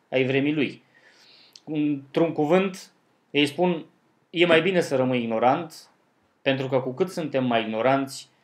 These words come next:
cu atât suntem mai credincioși, mai neprihăniți, cu atât suntem mai pe plac lui Dumnezeu.” Aș vrea să citesc, uh,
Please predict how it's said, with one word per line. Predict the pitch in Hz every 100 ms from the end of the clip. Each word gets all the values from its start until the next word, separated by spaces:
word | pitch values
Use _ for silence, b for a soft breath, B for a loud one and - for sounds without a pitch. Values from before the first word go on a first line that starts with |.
| _ _
cu | -
atât | 139 135 175
suntem | - 120 107 127 131 123 123 _ _ _ _ _ _ _ _ _ _ _
mai | 123 123 123 120 120
credincioși, | 131 123 117 - 165 175 147
mai | 127
neprihăniți, | 120 117 113 123 156 165
cu | 135
atât | 127 156
suntem | 156 147 143
mai | 127
pe | 117
plac | 107 131
lui | 139
Dumnezeu.” | 143 151 175 151 101 - _ _ - _ _ - B B B B B
Aș | 131 135
vrea | 139 185
să | 196
citesc, | 160 156 185 180 - 165
uh, | 165 151 151 147 143